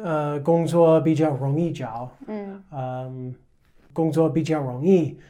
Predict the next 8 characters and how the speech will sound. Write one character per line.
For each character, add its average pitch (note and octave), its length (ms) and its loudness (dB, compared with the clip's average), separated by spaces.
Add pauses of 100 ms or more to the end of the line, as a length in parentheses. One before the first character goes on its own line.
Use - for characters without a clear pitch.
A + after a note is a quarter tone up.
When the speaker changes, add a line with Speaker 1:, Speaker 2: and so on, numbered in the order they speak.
(260)
Speaker 1:
<laughs> D#3 800 0
容 E3 220 4
易 G#3 100 6
工 F#3 180 8
作， D3 380 0 (160)
工 E3+ 220 4
资 F3 180 0
高， D#3 500 -4